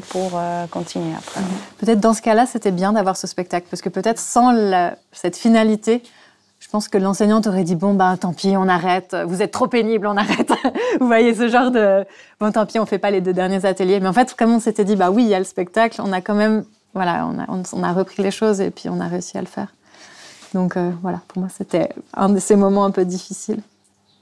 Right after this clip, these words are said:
Speaker 2: Et sinon, bah, du coup, je me suis dit, en fait, là, c'était une classe, en fait, je trouve que c'était assez violent, en fait, les, les rapports qu'ils avaient entre eux, entre enfants, c'était, enfin, physiquement violent, verbalement assez difficile. Et je me suis dit que, bah, c-,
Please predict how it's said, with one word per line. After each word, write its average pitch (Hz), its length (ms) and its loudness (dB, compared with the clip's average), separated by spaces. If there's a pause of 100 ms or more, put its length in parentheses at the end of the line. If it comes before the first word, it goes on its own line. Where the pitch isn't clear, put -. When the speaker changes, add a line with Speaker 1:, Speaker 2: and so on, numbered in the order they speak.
(880)
Speaker 2:
Et 180 220 4
sinon, 196 480 0 (160)
bah, 185 160 6
du 196 100 2
coup, 240 120 2
je 233 80 4
me 220 60 8
suis 202 140 -2
dit, 214 80 4
en 214 80 4
fait, 220 300 0
là, 214 140 0
c'était 240 180 0
une 190 80 4
classe, 254 220 0
en 208 60 0
fait, 247 160 -2
je - 80 -14
trouve 226 140 -8
que - 100 -20
c'était - 300 -4
assez 240 380 2
violent, 180 400 2
en 165 80 0
fait, 170 200 -6
les, 175 140 0
les 175 220 0
rapports 180 400 0
qu'ils - 200 -12
avaient 185 260 0
entre 196 300 -2
eux, 247 40 4
entre 190 240 -2
enfants, 208 240 0
c'était, 180 460 0 (200)
enfin, 156 120 -8
physiquement 226 500 2
violent, 196 420 4
verbalement 208 720 0
assez 180 280 -6
difficile. 208 480 -6 (640)
Et 196 100 0
je 190 80 0
me 202 80 2
suis 196 140 -4
dit 220 120 2
que, 196 360 2 (600)
bah, 185 180 4
c-, - 200 -12